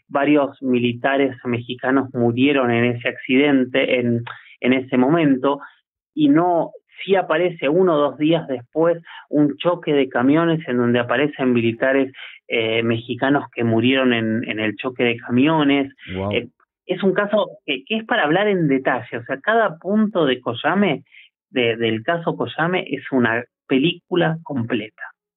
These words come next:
Speaker 2: No, listo, lo, lo, lo, lo tocaremos con más detalle el, el, el mes que viene. Yo simplemente cuando me enviaste la información me quedé muy en shock porque básicamente esta historia es que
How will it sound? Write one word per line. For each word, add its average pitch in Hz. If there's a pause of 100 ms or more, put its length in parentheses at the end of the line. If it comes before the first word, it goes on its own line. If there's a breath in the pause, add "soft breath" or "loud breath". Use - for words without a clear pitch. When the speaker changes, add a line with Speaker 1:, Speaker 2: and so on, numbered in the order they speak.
(880 loud breath)
Speaker 2:
No, 165
listo, 170
lo, 104
lo, 107
lo, 110
lo 120
tocaremos 170
con 196
más 185
detalle 160
el, 107
el, 107
el 113
mes 127
que 131
viene. 104
Yo 127
simplemente 180
cuando 160
me 117
enviaste 120
la 180
información 165
me 156
quedé 104
muy 165
en 151
shock 165
porque 113
básicamente 143
esta 139
historia 143
es 151
que 165